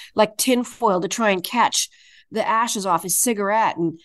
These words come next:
he's got music going, like Wilf Carter, and, but I just remember the cigarette going and thinking, "Is that going into the stuffing?" And, like, "What's happening?" But he'd stuffed,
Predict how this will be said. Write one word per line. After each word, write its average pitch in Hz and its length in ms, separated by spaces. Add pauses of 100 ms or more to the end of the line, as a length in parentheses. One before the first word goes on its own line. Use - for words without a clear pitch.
(180)
he's 285 200
got 302 260
music 277 540
going, 254 420
like 180 200
Wilf 240 380
Carter, 233 540
and, 165 200 (380)
but 226 100
I 220 80
just 269 200
remember 277 260
the 185 80
cigarette 262 640
going 233 400
and 160 160 (280)
thinking, 240 320
"Is 190 160
that 285 200
going 269 260
into 247 180
the 202 80
stuffing?" 247 640
And, 190 100
like, 180 160
"What's 247 220
happening?" 240 600 (280)
But 240 120
he'd 262 280
stuffed, - 640